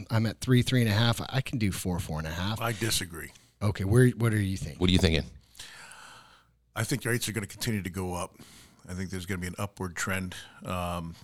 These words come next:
Speaker 2: and I think we're gonna end up somewhere stabilizing,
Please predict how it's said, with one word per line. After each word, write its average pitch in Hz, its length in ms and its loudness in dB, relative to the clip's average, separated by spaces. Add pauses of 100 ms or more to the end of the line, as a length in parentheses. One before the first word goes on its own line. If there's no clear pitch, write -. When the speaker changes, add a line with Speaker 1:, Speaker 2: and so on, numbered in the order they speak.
(100)
Speaker 2:
and 90 80 -6
I 85 60 -8
think 90 280 -10
we're 95 80 -6
gonna 82 160 -10
end 87 240 -8
up 87 180 -6 (140)
somewhere 85 600 -8 (120)
stabilizing, 85 1000 -6